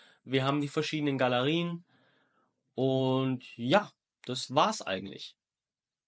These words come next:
Ähm, mehr gibt's hier eigentlich gar nicht mehr zu sagen. Solltet ihr noch irgendwie Informationen brauchen, braucht ihr Hilfe, braucht ihr, ähm, Unterstützung oder, oder, oder.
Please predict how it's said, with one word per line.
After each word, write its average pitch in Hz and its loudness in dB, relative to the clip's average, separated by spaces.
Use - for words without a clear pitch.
Ähm, 120 -2
mehr 123 2
gibt's 139 -4
hier 135 0
eigentlich 123 0
gar 120 2
nicht 131 -4
mehr 120 0
zu 117 -8
sagen. 123 -2
Solltet 143 4
ihr 151 2
noch 131 4
irgendwie 143 2
Informationen 131 2
brauchen, 120 4
braucht 123 -2
ihr 117 -2
Hilfe, 117 0
braucht 117 -4
ihr, 113 2
ähm, 110 0
Unterstützung 127 -4
oder, 160 2
oder, 139 2
oder. 113 -2